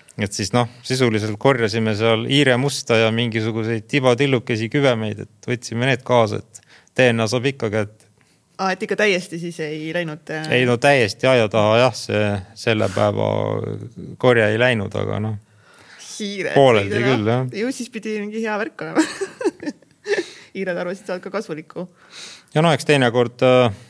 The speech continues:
Speaker 1: mõned proovid on läinud kaduma.
Speaker 2: Mis mõttes kaduma?
Speaker 1: Ähm, noh, näiteks,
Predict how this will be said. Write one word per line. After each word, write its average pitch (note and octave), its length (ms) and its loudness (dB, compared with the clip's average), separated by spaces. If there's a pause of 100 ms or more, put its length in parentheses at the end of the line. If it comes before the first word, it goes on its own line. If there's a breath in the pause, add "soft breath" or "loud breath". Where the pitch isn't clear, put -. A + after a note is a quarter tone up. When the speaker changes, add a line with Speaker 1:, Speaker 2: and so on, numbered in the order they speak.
(320 loud breath)
Speaker 1:
mõned B2+ 240 2
proovid C3 320 2
on A#2 120 2
läinud A#2 240 0
kaduma. B2 460 4 (560 soft breath)
Speaker 2:
Mis G3 100 -8
mõttes E3+ 160 -10
kaduma? E3+ 300 -4 (460)
Speaker 1:
Ähm, G#2 340 -2 (460 loud breath)
noh, E3+ 200 4
näiteks, C3 480 -2